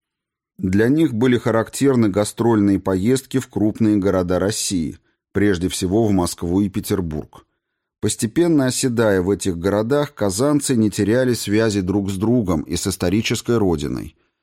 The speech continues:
и шаг за шагом становились одной из самых мощных преступных организаций России.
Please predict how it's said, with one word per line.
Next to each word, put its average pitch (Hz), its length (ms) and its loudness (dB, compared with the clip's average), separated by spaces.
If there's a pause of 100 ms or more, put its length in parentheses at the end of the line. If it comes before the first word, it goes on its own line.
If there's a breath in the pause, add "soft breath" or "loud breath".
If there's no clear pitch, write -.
(120)
и 92 80 0
шаг 95 300 0
за 85 140 0
шагом 131 440 0
становились 101 640 0
одной 95 360 2
из 107 120 -4
самых 117 380 -2
мощных 92 460 -2
преступных 92 600 -4
организаций 87 720 -2
России. 76 540 -6